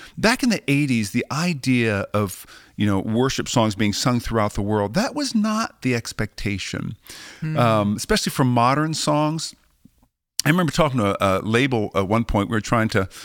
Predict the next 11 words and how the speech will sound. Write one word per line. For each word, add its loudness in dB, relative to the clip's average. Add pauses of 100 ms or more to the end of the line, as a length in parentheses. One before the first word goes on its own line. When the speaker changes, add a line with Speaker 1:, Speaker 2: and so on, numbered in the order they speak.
(120)
Speaker 1:
find 2
a 2
label 2
to, -2
to -4
produce -2
our, -2 (120)
an 0
album 2
for -4
us. -6